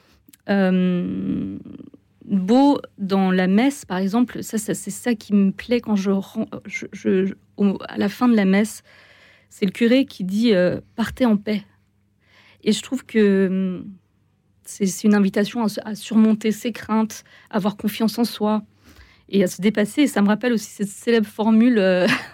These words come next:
<laughs> dans, dans, dans, de cette f-, formule du, du film, euh, euh, La, La guerre des étoiles, « Que la force soit avec vous ».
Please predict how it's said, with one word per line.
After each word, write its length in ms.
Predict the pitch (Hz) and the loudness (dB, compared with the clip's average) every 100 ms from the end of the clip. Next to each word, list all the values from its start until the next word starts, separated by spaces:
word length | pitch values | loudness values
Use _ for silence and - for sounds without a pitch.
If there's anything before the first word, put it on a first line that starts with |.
| 277 262 | -4 -4
<laughs> 440 | - - - - | -10 -14 -16 -12
dans, 300 | 185 214 208 | 0 2 2
dans, 540 | 185 202 208 196 190 190 | 0 2 2 2 0 -2
dans, 520 | 180 202 190 190 185 | -2 0 0 -2 -4
de 120 | 185 | -6
cette 220 | 208 196 | -6 -6
f-, 220 | - - 202 _ | -10 -14 -20 _
formule 500 | 220 214 240 226 196 | -2 2 4 4 0
du, 280 | 175 196 185 | 0 -6 -4
du 140 | 196 | -4
film, 360 | 196 240 233 196 | -4 0 2 4
euh, 240 | 185 175 175 - _ _ _ 214 | 2 -2 -6 -12 _ _ _ -4
euh, 360 | 202 190 185 | -2 -2 -4
La, 140 | 170 - | -4 0
La 120 | 202 | 2
guerre 180 | 196 208 | 2 2
des 160 | 196 | 2
étoiles, « 360 | 208 - 254 208 | 0 0 0 0
Que 100 | 214 | 0
la 120 | 190 | -2
force 340 | - - 233 | -2 -10 -10
soit 240 | - 208 202 | -4 -4 -2
avec 220 | 190 202 | 0 0
vous ». 180 | 196 | 0